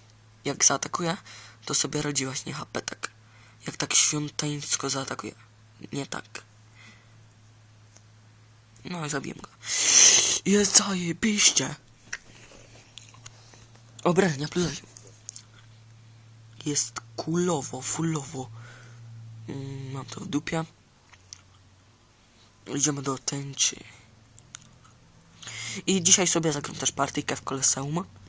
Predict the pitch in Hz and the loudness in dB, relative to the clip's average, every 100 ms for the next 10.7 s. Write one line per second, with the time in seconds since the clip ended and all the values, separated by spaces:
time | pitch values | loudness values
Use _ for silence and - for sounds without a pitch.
0 | - - - - - - - - - - | -20 -20 -20 -20 -20 -20 -18 -18 -18 -18
1 | - - 151 139 131 - 139 - 160 160 | -14 -4 -2 -2 -6 -6 0 0 0 0
2 | - 180 - - - - - - - - | 0 -2 -6 -20 -18 -18 -18 -20 -20 -20
3 | - - - - - - - - - - | -20 -20 -20 -20 -20 -20 -20 -20 -12 -8
4 | 139 156 - 160 151 - 139 131 131 135 | -4 -4 -4 -4 -2 -2 -4 -6 -8 -8
5 | 156 - - - - - - - - - | -10 -12 -20 -20 -20 -20 -20 -20 -20 -20
6 | - - 160 165 175 151 131 139 135 - | -6 -2 -2 -2 -2 -2 -2 -2 2 2
7 | - - - - - - - - - - | 0 -12 -20 -20 -20 -20 -20 -20 -20 -20
8 | - - - - - - - - - - | -20 -20 -20 -20 -20 -20 -20 -20 -20 -20
9 | - - - - _ - - - - - | -20 -20 -20 -20 _ -20 -20 -20 -20 -20
10 | - - - 131 127 131 | -20 -20 -20 -16 -14 -12